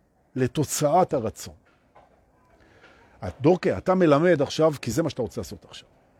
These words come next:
נכון? נכון. אתה עושה את זה כי זה עושה לך כיף? זה עושה לך כיף לעשות לאנשים כיף? כן, גם לכם. אתה מוכן שיהיה לך כיף? או במילים אחרות, תפתח את הסוויץ' של הכיף.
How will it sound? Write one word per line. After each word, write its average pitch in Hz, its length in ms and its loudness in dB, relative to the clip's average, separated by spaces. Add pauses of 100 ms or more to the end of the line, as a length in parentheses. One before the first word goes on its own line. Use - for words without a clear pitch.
(120)
נכון? 170 320 -16 (340)
נכון. 104 200 -18 (340)
אתה - 120 -2
עושה 156 200 2
את 175 60 4
זה 180 80 0
כי 143 120 -8
זה 127 100 0
עושה 156 160 -2
לך 135 260 -4
כיף? 180 400 -2
זה 117 100 -8
עושה 214 140 -6
לך 180 140 -4 (100)
כיף 214 400 4
לעשות 143 340 0
לאנשים 151 460 -2
כיף? 202 520 -2 (100)
כן, 95 120 -12 (240)
גם 127 160 -2
לכם. 107 260 -4 (1120)
אתה 185 160 4
מוכן 190 420 2
שיהיה 226 220 2
לך 196 220 2
כיף? - 440 -2 (1160)
או 110 80 -6
במילים 156 260 2
אחרות, 170 340 0 (220)
תפתח 180 440 2
את 180 100 -4
הסוויץ' 208 320 -2
של 202 160 0
הכיף. 254 600 2